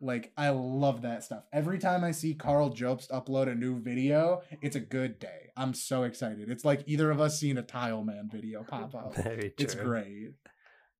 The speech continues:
Speaker 1: This is, this whole episode is just me fucking shouting out YouTubers, realistically. <laughs> This is just a
Speaker 2: <laughs>
Speaker 1: plug.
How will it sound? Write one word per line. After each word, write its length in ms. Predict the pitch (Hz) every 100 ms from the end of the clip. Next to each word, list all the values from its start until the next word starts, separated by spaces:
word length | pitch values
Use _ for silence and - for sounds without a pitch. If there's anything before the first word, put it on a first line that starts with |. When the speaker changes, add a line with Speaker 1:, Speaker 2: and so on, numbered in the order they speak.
| _ _ _ _ _ _ _ _
Speaker 1:
This 180 | 151 170
is, 120 | 196 170
this 220 | 180 196
whole 180 | 214 190
episode 400 | 151 151 143 127
is 100 | 113
just 300 | 127 120 120
me 260 | 117 110 - - -
fucking 360 | 120 120 110
shouting 380 | - 117 104 101
out 180 | 98 98
YouTubers, 580 | 104 - 120 135 131 - 123
realistically. 840 | 107 101 - - - - - 226 -
<laughs> 40 |
This 260 | 196 180 214
is 140 | 156
just 160 | 190 185
a 60 |
Speaker 2:
<laughs> 0 |
Speaker 1:
plug. 560 | 151 - 151 139 127